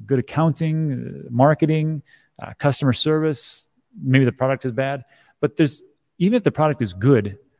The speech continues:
I've been to restaurants that are fantastic and there's nobody in there. And I'm like, I tell my wife, "Hey, we gotta come back. This place is awesome." And, like, in a month, it's gone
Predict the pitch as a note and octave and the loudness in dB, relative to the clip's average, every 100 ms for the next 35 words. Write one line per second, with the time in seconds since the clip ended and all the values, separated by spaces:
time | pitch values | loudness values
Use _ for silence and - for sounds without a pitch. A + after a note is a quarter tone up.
0 | _ - D#3 F#3 B2 B2+ B2 C3 - - | _ -6 -2 0 2 2 0 -4 -4 -12
1 | - C#3+ - - F3+ F3+ - C3 _ _ | -10 -10 -10 -8 -6 -6 -8 -12 _ _
2 | - C#3+ A#2 C3 D3+ F3+ D#3+ D#3 E3 C3 | -8 -6 -2 0 4 4 4 0 0 -2
3 | G2 F#2+ _ _ - C3+ C#3+ C3+ - _ | -4 -8 _ _ -8 -4 0 -2 -4 _
4 | _ _ C3 C3 C3 C#3 C3+ C#3+ B2 - | _ _ -6 -6 -4 -2 2 2 0 -8
5 | _ _ C#3+ D#3 A2+ _ - C3+ D3 A#2+ | _ _ -2 -2 -2 _ -4 -2 0 -2
6 | C3 C3+ B2 A#2 B2+ F#2+ B2 B2+ A2+ G#2 | -2 -2 -4 -4 -4 -4 -6 -6 -8 -8
7 | A2 A#2 A#2 B2+ C#3 - _ - - A2+ | -6 -4 0 2 0 -2 _ -12 -4 0
8 | B2+ G#2 | 0 -2